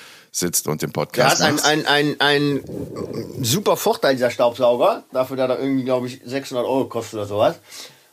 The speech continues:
Speaker 2: Oder,
Speaker 1: Ei,
Speaker 2: oder, oder,
Speaker 1: man kann sich auch die Haare damit
Speaker 2: oder,
Speaker 1: föhnen.
Speaker 2: oder dreihunderttausend Lufthansa-Meilen.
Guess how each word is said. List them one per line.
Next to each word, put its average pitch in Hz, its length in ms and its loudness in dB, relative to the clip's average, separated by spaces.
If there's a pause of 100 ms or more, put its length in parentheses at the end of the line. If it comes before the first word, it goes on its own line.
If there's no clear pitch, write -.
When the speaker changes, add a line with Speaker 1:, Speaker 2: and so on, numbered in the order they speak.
Speaker 2:
Oder, 123 440 4
Speaker 1:
Ei, 110 300 -2
Speaker 2:
oder, 135 340 4
oder, 135 220 6
Speaker 1:
man 131 100 6
kann 127 80 4
sich 120 140 0
auch 113 80 2
die 131 120 0
Haare 123 220 0
damit 160 100 2
Speaker 2:
oder, 147 200 6
Speaker 1:
föhnen. - 140 4
Speaker 2:
oder 139 100 4
dreihunderttausend 147 880 2
Lufthansa-Meilen. 143 920 0